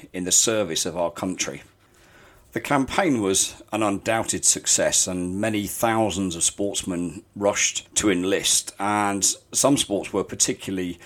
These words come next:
well represented. In fact, football did, uh, especially well. Of the five thousand professional footballers at the time, over two thousand of them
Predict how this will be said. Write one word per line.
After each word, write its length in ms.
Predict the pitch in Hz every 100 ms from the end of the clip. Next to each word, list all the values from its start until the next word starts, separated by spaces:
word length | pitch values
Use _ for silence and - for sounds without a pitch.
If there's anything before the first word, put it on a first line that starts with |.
| - - -
well 500 | 107 113 104 92 85
represented. 840 | 101 101 - 98 87 87 82 85 85
In 140 | 101
fact, 480 | - 127 - - - - _
football 720 | - - 170 - 90 78 - - _ -
did, 320 | 104 101 - - -
uh, 280 | 98 95 98
especially 540 | - - 131 - 90
well. 200 | 98 104
Of 180 | 120 -
the 220 | 117 107
five 480 | 92 - 117 113 98
thousand 640 | - 117 113 101 95 85 - -
professional 480 | 110 127 110 104
footballers 460 | 90 - 92 95 82
at 60 | 90
the 40 |
time, 400 | - 135 98 104
over 240 | 127 117
two 320 | 101 - 139 101
thousand 560 | - 110 117 92 90
of 220 | 87 82
them 200 | 92 87